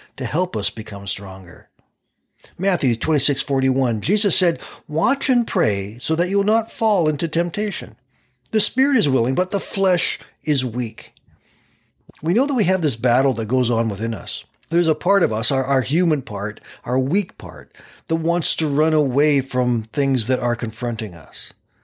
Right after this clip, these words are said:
But with the Spirit of God working within us, we can face anything and everything that is thrown against us. We don't have to run away.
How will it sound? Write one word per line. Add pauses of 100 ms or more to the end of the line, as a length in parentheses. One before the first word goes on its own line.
(640)
But
with (100)
the
Spirit
of
God
working
within
us, (280)
we
can
face (180)
anything
and
everything
that
is
thrown
against
us. (880)
We
don't
have
to
run
away.